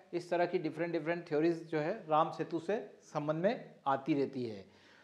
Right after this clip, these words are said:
अभी हालांकि प-, कई सांस-, यानी, अ, कई दलों के द्वारा, रा-, अ, जो राजनीतिक दलों के द्वारा इसको भारत का राष्ट्रीय विरासत स्थल,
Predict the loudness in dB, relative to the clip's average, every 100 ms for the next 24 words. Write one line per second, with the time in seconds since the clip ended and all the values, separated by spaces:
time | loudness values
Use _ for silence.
0 | -10 2 6 8 8 6 4 6 6 6
1 | 4 4 2 -2 2 4 4 4 2 0
2 | -6 -16 -20 -20 -18 -18 -14 4 6 6
3 | 4 2 0 -4 0 2 2 0 -8 4
4 | 8 8 8 6 6 0 -10 -20 -20 -2
5 | 10 12 12 12 10 12 12 12 10 -6
6 | -16 -2 12 12 12 10 6 6 4 0
7 | -6 -12 -20 -20 -20 -10 2 4 4 4
8 | 2 4 6 6 6 8 8 6 -2 -18
9 | -20 _ -12 -6 6 8 8 6 4 6
10 | 6 8 8 10 10 6 6 4 2 4
11 | 6 6 6 4 2 -4 2 4